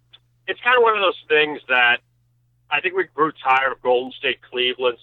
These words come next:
simply because Golden State won three of the four years and probably should have won all four. And even though, you know, these playoffs lack LeBron James, a little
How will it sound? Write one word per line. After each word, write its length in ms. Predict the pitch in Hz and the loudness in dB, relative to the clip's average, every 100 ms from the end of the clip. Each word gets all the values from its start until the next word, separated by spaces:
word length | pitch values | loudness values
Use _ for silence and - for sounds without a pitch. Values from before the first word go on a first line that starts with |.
| 127 | -8
simply 240 | 123 123 | -6 -6
because 260 | 117 123 117 | -6 -4 -2
Golden 320 | 117 113 117 | 2 0 0
State 220 | - 120 113 | -2 -2 0
won 140 | 113 - | -6 -4
three 140 | 120 | -4
of 60 | 117 | -4
the 100 | - | -6
four 200 | 123 117 | -4 -4
years 240 | 110 117 113 | -2 -2 -2
and 100 | - | -2
probably 220 | 117 113 107 | -2 -2 -2
should 80 | 110 | -10
have 80 | 104 | -4
won 140 | 107 | -2
all 160 | 107 - - | -2 -4 -6
four. 360 | 117 117 123 _ _ _ _ _ | 0 2 2 _ _ _ _ _
And 540 | 127 123 117 117 117 117 _ _ - | 0 4 4 4 2 0 _ _ -8
even 200 | 156 165 | -6 0
though, 480 | 160 151 139 131 - _ _ _ _ | 2 4 2 -2 -8 _ _ _ _
you 120 | - 139 | -8 0
know, 160 | 127 | 0
these 140 | 127 123 - | 0 -6 -2
playoffs 340 | 143 135 120 | 0 2 0
lack 320 | 120 120 123 123 | 0 0 0 -6
LeBron 380 | - 117 117 113 | -2 0 0 -2
James, 340 | 117 117 117 113 | -2 0 0 -2
a 20 | |
little 240 | 113 113 | -2 -2